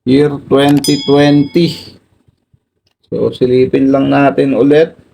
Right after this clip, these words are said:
Pangit na niya, guys. Okay, diyan ka na.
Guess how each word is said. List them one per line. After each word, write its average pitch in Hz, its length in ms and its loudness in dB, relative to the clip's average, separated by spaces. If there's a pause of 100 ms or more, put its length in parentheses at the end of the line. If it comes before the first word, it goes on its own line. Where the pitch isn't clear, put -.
(2750)
Pangit 104 480 -4
na 117 160 0
niya, 123 160 0
guys. 143 640 -4 (240)
Okay, 131 280 -4
diyan 113 280 -6
ka 120 80 0
na. 143 320 -2